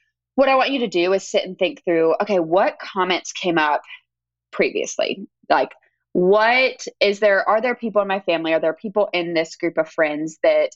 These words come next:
can make certain comments that, you know, I really don't like, or that don't support my journey, or that are really triggering, or that, you know, aren't, aren't super kind? Like, what do I remember from that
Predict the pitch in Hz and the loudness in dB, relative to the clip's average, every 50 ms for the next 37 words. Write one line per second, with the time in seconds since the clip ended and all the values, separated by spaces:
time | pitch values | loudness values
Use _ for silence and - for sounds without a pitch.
0 | _ _ _ _ _ _ _ - 233 214 208 196 190 190 175 - - - 214 175 | _ _ _ _ _ _ _ -4 -2 0 2 2 2 2 0 -2 -2 -2 0 0
1 | - 180 170 - 160 156 160 170 160 - - - - 170 165 147 - - _ _ | 0 -4 -4 -2 -2 0 2 0 0 -2 -2 0 2 2 2 2 0 -4 _ _
2 | 180 190 170 170 160 160 156 - 170 165 156 156 165 160 165 175 175 165 - _ | -2 0 2 2 2 2 2 0 0 0 0 2 2 2 2 2 0 -2 -6 _
3 | _ _ _ _ - - - 233 208 185 165 139 - - 208 254 403 392 240 160 | _ _ _ _ -12 -4 0 0 2 2 0 -2 -2 0 0 2 2 2 0 -2
4 | - - - 175 175 180 160 - 175 165 190 180 180 196 185 - - - 214 202 | -2 0 0 0 2 0 0 -2 0 2 2 2 2 0 -2 -6 -8 -8 -4 -2
5 | 247 - 254 247 240 220 - 269 285 294 254 196 170 117 165 170 185 180 185 185 | -2 0 0 -2 -2 -2 -2 -2 -2 -2 -2 -2 -2 -2 0 0 0 0 2 2
6 | 185 196 208 214 220 208 - - 277 226 233 220 208 196 185 175 170 170 170 - | 2 2 2 0 0 -2 -4 -4 -2 0 0 2 2 2 0 0 0 0 0 0
7 | - 170 175 175 175 170 170 165 - - - - - - - - _ 175 170 208 | 2 2 4 4 4 4 2 2 -2 -6 -14 -20 -20 -20 -20 -16 _ 0 2 4
8 | 208 202 196 190 - - - _ _ - 214 214 - 151 143 - - - 180 180 | 4 4 4 2 0 -2 -8 _ _ -4 -2 0 0 0 -2 -4 -2 0 0 2
9 | 190 196 202 202 202 - _ _ - - 185 196 202 - - - - 240 214 226 | 2 2 0 -2 -4 -10 _ _ -6 -4 -4 -4 -4 -8 -12 -10 -8 -4 -2 -2
10 | 220 - - - 214 220 220 196 170 160 160 147 147 151 165 147 135 151 - - | -2 -4 -4 -4 -2 0 0 0 0 0 -2 -4 -4 -2 0 0 0 0 -2 -4
11 | 170 175 175 202 208 214 247 269 262 254 240 220 208 190 180 180 170 170 165 170 | -4 0 2 4 4 4 4 2 2 2 2 2 0 0 0 -2 -2 0 0 2
12 | 165 160 165 170 - _ _ _ _ _ _ _ - 196 175 165 170 160 156 - | 2 2 2 0 -2 _ _ _ _ _ _ _ 0 0 0 0 0 0 -2 -2